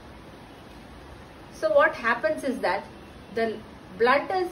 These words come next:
pumped from the right ventricle into the pulmonary artery. So this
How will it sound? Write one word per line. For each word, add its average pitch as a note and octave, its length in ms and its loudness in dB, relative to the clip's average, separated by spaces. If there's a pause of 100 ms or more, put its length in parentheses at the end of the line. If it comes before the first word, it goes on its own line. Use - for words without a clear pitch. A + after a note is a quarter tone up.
(100)
pumped C4 400 2
from B3 280 0
the B3+ 100 2
right A3+ 300 0
ventricle A3 720 -4
into A3+ 180 -4
the D4 120 2
pulmonary A#3+ 520 2
artery. F3+ 380 -4 (800)
So E4+ 300 0
this F4+ 200 -2